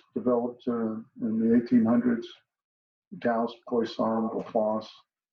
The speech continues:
Uh, and then in eighteen sixty-four, Clerk Maxwell put it all together for electricity and magnetism. It became the laws of the universe,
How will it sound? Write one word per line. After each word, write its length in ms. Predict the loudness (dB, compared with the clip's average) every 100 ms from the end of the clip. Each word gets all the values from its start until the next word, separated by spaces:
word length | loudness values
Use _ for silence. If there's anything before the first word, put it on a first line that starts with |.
| _ _ _ -2
Uh, 220 | 0 2 2
and 140 | 2
then 180 | 4 4
in 180 | 4 2
eighteen 220 | 0 0
sixty-four, 960 | 0 -2 0 -4 0 0 2 2 0 -8 -16 -6
Clerk 300 | -4 -2 0
Maxwell 580 | 0 -2 -8 -8 -8 _ _ -8
put 120 | -8
it 40 | 0
all 240 | 0 2
together 480 | 0 2 2 0 -6
for 120 | -6 -4
electricity 540 | -4 -4 -4 -4 -8
and 100 | -2
magnetism. 640 | -2 0 -2 -2 0 -2
It 80 | -2
became 340 | -2 0 0
the 60 | 0
laws 340 | 0 0 -2
of 80 | -6
the 60 | 2
universe, 440 | 2 2 -4 -18